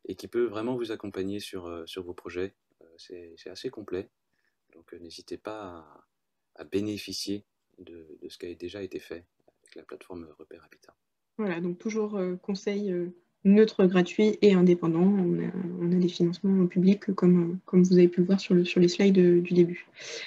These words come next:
Speaker 2: Euh, bon, bah voilà, je, merci, euh, à tous les, les participants. Merci bien sûr, euh,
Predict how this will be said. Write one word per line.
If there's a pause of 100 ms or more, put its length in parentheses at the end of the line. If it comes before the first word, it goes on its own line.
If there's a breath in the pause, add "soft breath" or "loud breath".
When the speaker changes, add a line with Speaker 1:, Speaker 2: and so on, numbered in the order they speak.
(880 loud breath)
Speaker 2:
Euh, (120)
bon,
bah
voilà,
je, (520 loud breath)
merci,
euh,
à
tous
les,
les
participants.
Merci
bien
sûr,
euh,